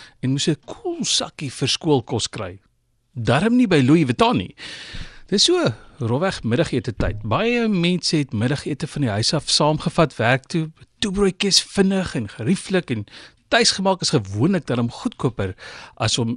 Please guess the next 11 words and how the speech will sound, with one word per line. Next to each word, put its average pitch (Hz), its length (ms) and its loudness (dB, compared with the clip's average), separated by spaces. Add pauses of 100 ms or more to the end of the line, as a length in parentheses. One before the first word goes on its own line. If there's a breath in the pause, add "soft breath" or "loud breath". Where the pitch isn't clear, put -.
iets - 320 -2
ergens 113 360 0
te 101 100 -2
gaan 107 160 0
koop. - 260 4 (880 loud breath)
So - 200 -6
jy 156 60 0
kan 190 160 -6
'n 196 60 -4
bietjie - 220 -2
spaar. 269 640 2